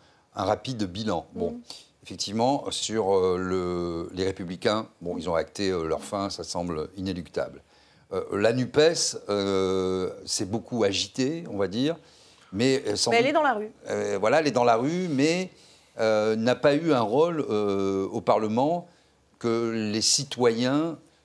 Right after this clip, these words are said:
Speaker 1: euh, ont jugé suffisamment raisonnable, disons, pour leur confier les clés, euh, de la maison. Voilà.
Speaker 2: Mhm.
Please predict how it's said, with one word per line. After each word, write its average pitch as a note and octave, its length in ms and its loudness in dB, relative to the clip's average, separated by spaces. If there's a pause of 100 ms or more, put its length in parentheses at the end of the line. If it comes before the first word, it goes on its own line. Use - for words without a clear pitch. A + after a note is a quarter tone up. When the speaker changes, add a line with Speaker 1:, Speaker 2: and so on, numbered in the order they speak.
(260)
Speaker 1:
euh, G2 240 -2 (360)
ont A2+ 360 -2
jugé A#2+ 520 -2
suffisamment C3 960 0
raisonnable, A#2+ 760 0
disons, A2+ 420 -4 (360)
pour A#2+ 160 2
leur A#2 120 2
confier B2+ 540 -4 (360)
les G#2+ 180 0
clés, C3+ 400 2
euh, F#2 680 0 (180)
de G2 80 -2
la A2+ 120 4
maison. F#2+ 260 -4 (140)
Voilà. A#3 180 0
Speaker 2:
Mhm. A3+ 200 -4